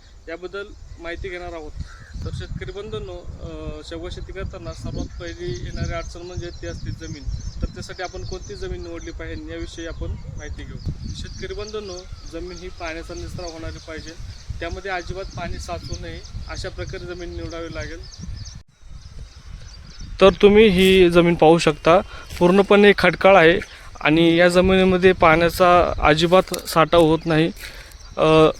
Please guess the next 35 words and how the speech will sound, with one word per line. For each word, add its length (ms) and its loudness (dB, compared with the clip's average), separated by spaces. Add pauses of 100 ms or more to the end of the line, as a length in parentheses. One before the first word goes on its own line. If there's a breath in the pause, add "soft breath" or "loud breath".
पाऊस 280 8
झाला 180 6
तर 240 6
लगेच 340 6
निचरा 360 2
होतो, 240 6
एवढा 240 8
पाऊस 380 6
होऊनही 480 4 (1160 loud breath)
कोणत्याही 340 6
प्रकारे 440 4 (280 loud breath)
बुरशीचा 420 0
त्रास 320 4
झालेला 420 2
नाही. 260 2 (540 loud breath)
तर 220 -12
शेतकरी 360 -14
बंधूंनो, 520 -12
दुस-, 420 -20
शेवगा 360 -12
शेतीमध्ये 420 -16
दुसरी 260 -16
येणारी 280 -12
अडचण 280 -14
असते 280 -16
ती 160 -18
म्हणजे 240 -16
शेवग्यातील 520 -14
अंतर 300 -14
किती 180 -16
ठेवावे. 360 -18 (420 soft breath)
त्यासाठी 360 -14
योग्यच 380 -10
अंतर 220 -14
पाहिजे. 300 -14